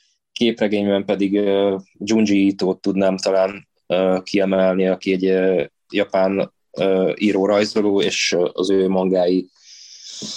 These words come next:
azok, amik, ö, amik, amik visszaadják azt a félelmetességet, meg azt a,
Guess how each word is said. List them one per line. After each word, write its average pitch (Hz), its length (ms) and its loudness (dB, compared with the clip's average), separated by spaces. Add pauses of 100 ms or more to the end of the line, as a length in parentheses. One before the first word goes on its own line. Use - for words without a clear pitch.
(200)
azok, - 360 -4
amik, 110 300 -2
ö, 123 180 2 (640)
amik, - 420 -2
amik 120 200 0
visszaadják 117 600 0
azt - 160 -6
a 113 40 0
félelmetességet, 113 920 0
meg 233 100 -4
azt - 220 -4
a, 117 180 -2